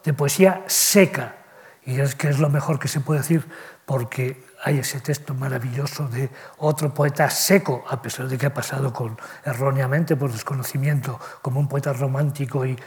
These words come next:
y que solo, eh, que, y que no, y que no hay sequedad en sus versos, que es Becker,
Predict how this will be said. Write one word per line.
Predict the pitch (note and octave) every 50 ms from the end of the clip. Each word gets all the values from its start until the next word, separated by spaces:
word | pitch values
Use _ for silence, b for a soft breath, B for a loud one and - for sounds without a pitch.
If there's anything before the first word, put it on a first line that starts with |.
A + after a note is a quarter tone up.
| B B B -
y | - B2+
que | - C3
solo, | - - D#3 D3+ C#3+ D3 D3 C#3+ B2+ B2+ B B B B B - -
eh, | C#3+ C3 B2 B2 B2 B2 -
que, | - D#3+
y | D#3 - E3+
que | - - D3
no, | C3 D3+ D3+
y | D3+ C#3+ D3
que | - - C#3
no | C3 C#3 C3+ B2+
hay | C#3 D3+ D3
sequedad | - - - C3+ - C#3+ D3 D3 D3 D3
en | D#3 C3
sus | - - D3 A2+
versos, | C#3+ D3+ C3+ - C3+ A#2 -
que | - E3
es | D3 B2
Becker, | B2+ C#3+ C3 - D3 D3+